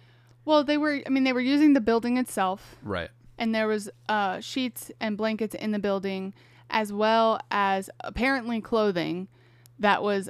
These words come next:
Speaker 1: I only assume, just hung up in the closet inside the trailer.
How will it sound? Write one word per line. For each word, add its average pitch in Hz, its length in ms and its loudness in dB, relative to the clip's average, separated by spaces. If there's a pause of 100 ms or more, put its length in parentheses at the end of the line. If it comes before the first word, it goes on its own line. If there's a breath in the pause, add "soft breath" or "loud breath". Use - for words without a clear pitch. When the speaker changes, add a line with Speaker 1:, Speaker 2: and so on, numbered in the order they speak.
(300)
Speaker 1:
I 208 140 4
only 220 300 0
assume, 214 360 -4
just 190 180 -6
hung 220 340 -6
up 196 220 0
in 202 160 -4
the 190 80 -4
closet 190 540 -2
inside 190 540 -4
the 175 340 -4
trailer. 170 460 -8